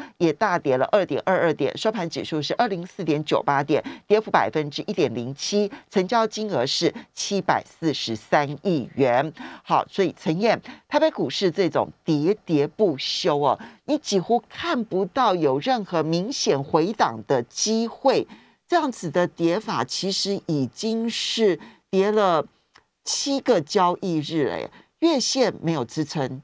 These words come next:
季线没有支撑，现在半年线说破就破，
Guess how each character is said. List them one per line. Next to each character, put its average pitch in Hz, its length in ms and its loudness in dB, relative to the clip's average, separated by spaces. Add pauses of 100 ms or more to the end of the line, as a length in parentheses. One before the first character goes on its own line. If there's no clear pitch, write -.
季 285 280 0
线 170 280 2 (120)
没 202 100 2
有 151 120 0
支 151 180 -8
撑， 147 280 -2 (160)
现 - 140 -2
在 277 120 0
半 - 260 2
年 165 180 -4
线 165 200 0
说 - 240 -2
破 - 180 0
就 151 160 2
破， 151 260 0